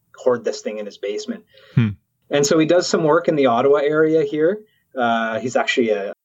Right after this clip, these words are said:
Speaker 1: a physicist by trade.
Speaker 2: Hmm.
Speaker 1: And so I, I met him one day at the museum here, and, uh, we got involved, and, uh, the museum ended up purchasing the, the specimen from him, uh, one of the few times you're able to swing something like that.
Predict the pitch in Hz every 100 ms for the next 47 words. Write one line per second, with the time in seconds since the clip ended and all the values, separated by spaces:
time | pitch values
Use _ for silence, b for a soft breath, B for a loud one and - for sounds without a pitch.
0 | _ - - - - - - 101 - 98
1 | 98 - 113 104 107 - B 170 165 _
2 | _ - 117 113 113 110 - 123 123 123
3 | 123 131 131 123 127 135 131 127 127 127
4 | 127 123 131 120 110 127 143 117 101 90
5 | 95 95 98 98 98 101 104 104 107 101
6 | 104 117 135 127 110 101 - B B B
7 | 98 98 104 98 107 107 107 104 104 104
8 | - 107 107 107 117 107 107 104 98 -
9 | 104 - 110 - 110 101 98 123 110 123
10 | 101 101 - B B B B 98 107 104
11 | - - 117 117 107 101 110 104 101 95
12 | 101 98 - 113 113 113 101 98 95 92
13 | - 95 -